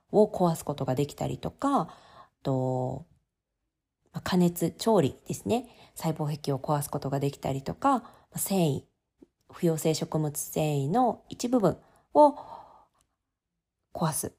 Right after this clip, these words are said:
ことができて、より消化吸収を助けるっていうこともあります。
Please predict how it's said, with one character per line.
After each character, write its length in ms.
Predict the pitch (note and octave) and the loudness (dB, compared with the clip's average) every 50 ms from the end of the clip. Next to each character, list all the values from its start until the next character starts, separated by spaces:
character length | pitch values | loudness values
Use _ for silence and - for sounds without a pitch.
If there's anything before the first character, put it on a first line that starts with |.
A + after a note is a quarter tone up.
| _ _ | _ _
こ 120 | - - - | -10 -8 -6
と 120 | - C#3+ | -4 -4
が 140 | C#3+ C#3+ C#3+ | -4 -6 -2
で 160 | - F3+ F#3 | -2 -2 -2
き 120 | - - | -2 -6
て、 240 | - _ - C#4+ C4+ | -6 _ 0 0 2
よ 160 | F#3+ F3 G#3 | 2 4 4
り 140 | A#3 C4+ C4+ | 4 4 2
消 260 | C4 - G3 F3+ E3+ | 0 0 2 2 2
化 120 | E3+ - D#3+ | 2 0 -2
吸 260 | - - E3 D3+ D3 | -2 -2 -2 -2 -2
収 180 | C#3+ - E3 F#3 | -2 -2 -2 0
を 160 | A3+ A#3+ A#3+ | 0 0 0
助 100 | - E3+ D3 - - | -2 -4 -6 -8 -6
け 120 | - F#3 E3+ | -4 -2 -2
る 180 | - - - _ _ _ _ _ _ _ _ | -2 -4 -6 _ _ _ _ _ _ _ _
っ 20 | _ | _
て 80 | - G#3 | 0 2
い 100 | G#3 G3+ | 4 4
う 180 | G3 F#3 F#3+ - _ _ _ _ _ _ _ _ _ _ _ | 4 2 0 -4 _ _ _ _ _ _ _ _ _ _ _
こ 120 | - - C#4 | -8 -6 0
と 140 | - F#4+ F4+ | 4 6 6
も 120 | C#4 D#3+ | 6 6
あ 60 | C#3 | 4
り 100 | B2 A#2+ | 2 0
ま 200 | A#2+ B2+ C3+ C3+ | -2 -2 -4 -8
す。 140 | - - _ | -10 -14 _